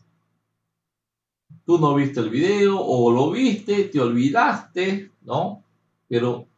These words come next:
entras a la página del Face, ¿ya? Y buscas el video de esa fecha, ¿no?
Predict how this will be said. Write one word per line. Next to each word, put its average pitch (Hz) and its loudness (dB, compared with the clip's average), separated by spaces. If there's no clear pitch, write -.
entras 240 0
a 214 0
la 170 2
página 190 0
del 135 -2
Face, - -10
¿ya? 101 -8
Y 135 2
buscas 185 0
el 113 -2
video 139 0
de 120 2
esa 120 -6
fecha, - -8
¿no? 131 -10